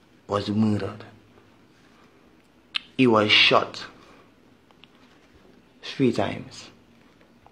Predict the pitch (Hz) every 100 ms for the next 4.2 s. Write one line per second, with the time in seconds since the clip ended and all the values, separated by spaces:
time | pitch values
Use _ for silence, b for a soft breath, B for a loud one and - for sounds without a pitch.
0 | _ _ _ _ _ - B B B B
1 | B B - 117 123 120 123 113 117 147
2 | 143 110 - B B B B - _ _
3 | _ _ - 98 113 120 107 104 - 131
4 | 110